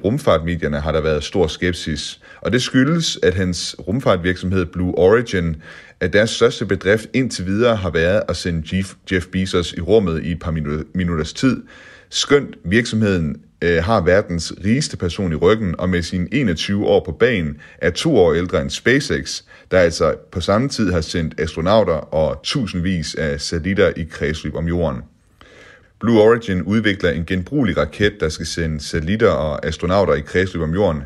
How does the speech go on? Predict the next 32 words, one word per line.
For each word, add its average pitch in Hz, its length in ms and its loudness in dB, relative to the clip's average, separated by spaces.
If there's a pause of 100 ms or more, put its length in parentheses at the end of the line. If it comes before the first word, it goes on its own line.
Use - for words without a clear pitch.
(120)
New 87 220 -2
Glenn 98 300 0
hedder 95 260 2
den. 78 240 -4 (380)
Men 107 300 0
vi 107 80 2
hører 120 240 6
ikke 117 140 0
meget 98 300 2
om, 92 120 2
hvordan 80 360 -4
det 80 100 -8
går, 90 460 4
og 85 100 -2
hvornår 95 280 0
man 82 220 -4
regner 82 240 -2
med, 82 300 -2
at 73 260 -8
den 80 200 -6
skal - 220 -6
være 78 160 0
færdig. 78 460 -2 (1400)
Kritik 160 360 -2
har 139 120 2
der 117 60 6
også 110 240 2
været 117 220 6
af 92 160 2
det 90 280 -4
russiske 123 400 -4
rumfartprogram. 78 840 -4